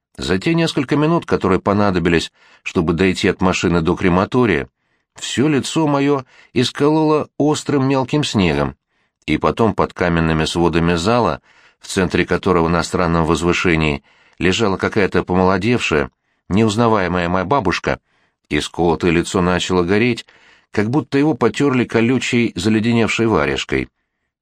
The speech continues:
Он немножко опоздал, и, может быть, поэтому один из всех запомнился мне.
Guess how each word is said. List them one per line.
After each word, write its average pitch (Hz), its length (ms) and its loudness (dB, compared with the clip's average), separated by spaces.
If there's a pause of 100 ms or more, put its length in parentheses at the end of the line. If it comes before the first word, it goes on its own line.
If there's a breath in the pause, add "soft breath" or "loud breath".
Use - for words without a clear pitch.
Он 76 220 0
немножко 82 440 0
опоздал, 92 540 -2 (440 soft breath)
и, 90 100 0
может 120 300 0
быть, 117 260 0
поэтому 120 560 0
один 113 340 0
из 92 80 -2
всех - 380 -4 (200)
запомнился 80 680 0
мне. 73 240 -2